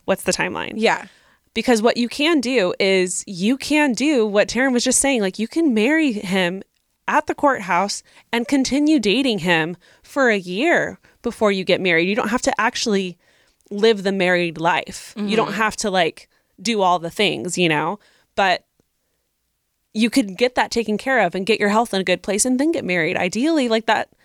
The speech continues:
Speaker 1: if that's what you're
Speaker 2: Yeah.
Speaker 1: wanting, then you can do that too. And I think you have a lot of really beautiful options. I think you have what sounds like a really amazing boyfriend who is sitting here s-, wanting to help you. Um, and I don't want, I understand why, why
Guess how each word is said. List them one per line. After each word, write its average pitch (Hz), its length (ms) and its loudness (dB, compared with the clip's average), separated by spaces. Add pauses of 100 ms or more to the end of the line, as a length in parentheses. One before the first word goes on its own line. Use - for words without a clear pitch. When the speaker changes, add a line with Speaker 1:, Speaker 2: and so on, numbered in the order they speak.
(140)
Speaker 1:
if 226 120 -8
that's 233 220 0
what 233 120 2
you're 214 180 2
Speaker 2:
Yeah. 175 80 -2
Speaker 1:
wanting, 247 320 2
then 226 180 2
you 233 80 0
can 254 140 0
do 285 160 0
that - 220 0
too. 302 220 0
And 180 100 2
I 202 60 0
think 277 200 -2
you 247 80 4
have 240 120 2
a 202 40 -2
lot 202 160 4
of 196 160 -2
really 214 220 0
beautiful 202 320 -2
options. 185 580 0 (300)
I 214 100 -2
think 214 240 -4
you 226 100 2
have 185 400 -2 (920)
what 190 180 0
sounds 208 220 0
like 202 140 0
a 208 60 0
really 208 260 2
amazing 180 340 0
boyfriend 208 460 0
who 196 120 0
is 185 140 0
sitting 196 260 0
here 190 140 -2
s-, - 160 -8
wanting 202 360 0
to 185 100 -4
help 214 280 -2
you. 170 320 -4 (520)
Um, 185 340 0
and 202 100 -2
I 208 100 2
don't 208 300 0
want, 185 480 0 (180)
I 247 140 0
understand 208 540 0
why, 185 300 0
why 175 440 0